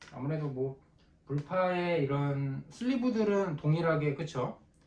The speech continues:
여기 소매 부분이랑, 음, 밑단 부분 다 수소 봉제가 다 들어갔고,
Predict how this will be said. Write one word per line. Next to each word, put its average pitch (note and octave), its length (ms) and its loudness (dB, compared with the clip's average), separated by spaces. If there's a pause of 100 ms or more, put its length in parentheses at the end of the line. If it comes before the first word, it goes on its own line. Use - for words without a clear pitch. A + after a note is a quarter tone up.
(320)
여기 A#2+ 120 -10
소매 G#3+ 500 2
부분이랑, D3+ 720 0 (380)
음, A#2 360 -8 (1120)
밑단 C#3 320 -2
부분 C3 400 -4
다 A#2+ 380 -2 (280)
수소 A3 320 -2
봉제가 F3+ 520 4
다 C3+ 120 0
들어갔고, A#2 760 -6